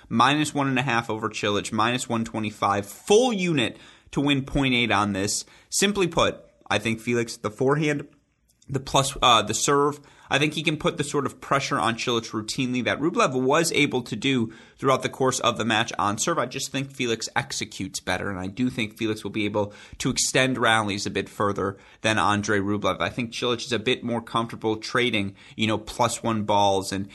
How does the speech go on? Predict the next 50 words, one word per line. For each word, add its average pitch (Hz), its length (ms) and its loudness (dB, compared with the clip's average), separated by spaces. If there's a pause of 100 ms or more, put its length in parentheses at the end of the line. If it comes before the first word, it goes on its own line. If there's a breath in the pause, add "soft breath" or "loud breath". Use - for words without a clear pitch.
(100)
he's 120 160 -4
more 131 140 2
comfortable 127 480 -2
moving 110 440 0
forward 110 440 0
when 101 140 -2
Cilic 120 400 -2
gets - 280 0
stretched, 110 480 0
you 104 80 -4
know, 95 100 0
taking 107 420 -6
time 107 320 0
away 110 240 2
from 107 160 -6
Marin 95 200 -2
Cilic 98 300 -4
by 85 160 0
coming 110 380 -2
to 117 120 -6
the 95 120 -4
net 104 320 0
in 98 80 -6
a 95 40 -4
way 98 200 0
Rublev, 101 540 -2 (320 loud breath)
he's 135 220 -2
gotten 123 280 2
better 139 260 4
at 110 160 6
it, 107 80 0
but 101 100 -2
it's 98 160 -4
not 110 200 0
instinctually 107 760 -2
what 101 220 -2
he - 140 -4
wants 98 340 -2
to 104 120 -8
do. 117 200 -2
I 95 80 0
just 127 260 -2
think 123 160 -4
Felix 123 380 -4
is 104 80 -4
better 110 260 2
at 95 140 0
taking 98 320 -6
time 110 360 0
away 156 380 0